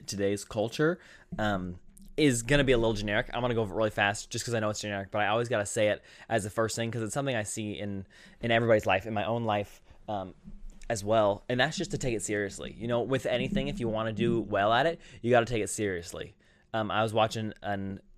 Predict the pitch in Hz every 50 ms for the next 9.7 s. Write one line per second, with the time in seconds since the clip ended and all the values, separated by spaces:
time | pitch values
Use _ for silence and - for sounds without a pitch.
0 | _ - 117 104 98 95 95 - 107 107 110 110 104 101 95 98 92 92 - -
1 | 98 95 101 - - - - - _ _ _ _ _ _ _ _ - _ _ _
2 | _ _ _ - - 113 107 98 110 120 120 117 - 120 113 110 117 113 110 107
3 | 101 104 95 104 113 - 120 117 - 135 131 135 147 170 - - - - - _
4 | - 135 127 120 117 110 110 113 107 90 87 85 98 110 117 113 110 - - 117
5 | 117 110 110 110 104 101 - - 98 95 90 87 - - - _ _ _ _ _
6 | _ _ _ _ _ _ - 104 104 - 143 139 123 143 127 123 113 - - -
7 | - 117 113 113 117 110 113 110 - - 107 113 113 - 120 117 110 - - -
8 | - 113 113 110 98 107 107 104 104 104 107 110 - 110 101 95 98 _ - -
9 | 120 107 - 101 98 98 104 98 104 101 101 98 95 92